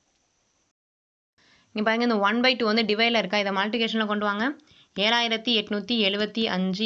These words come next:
equal to A into sixty three divided by sixty four. டிவைட்ல இருக்கிறது மல்டிப்ளிகேஷன்ல மாறும்போது தலைகீழா எழுதணும்.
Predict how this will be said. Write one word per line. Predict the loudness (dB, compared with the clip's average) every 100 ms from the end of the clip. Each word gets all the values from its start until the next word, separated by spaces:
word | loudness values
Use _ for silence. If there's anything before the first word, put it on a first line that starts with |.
| -2
equal | -2 -2 -2 -2
to | -4 -6 -8 -16 -20 -20 -8 0
A | 0 0
into | -2 -2 -2 -4 -6
sixty | -12 -6 -4 -4 -2
three | -4 -2
divided | -2 -4 -2
by | -2 -4
sixty | -8 -16 -8 -4 -4 -4
four. | -4 -2 0 0 -2 -4 -8 _ _ _ _ -20 _ _ -20 _ _ _ _ _ _ _ _ _ -8
டிவைட்ல | -2 0 2 2
இருக்கிறது | 0 -2 0 0
மல்டிப்ளிகேஷன்ல | -2 -2 -2 -2 -2 0
மாறும்போது | 0 0 -2 0 -2 0
தலைகீழா | -2 0 0 0 0
எழுதணும். | -2 -6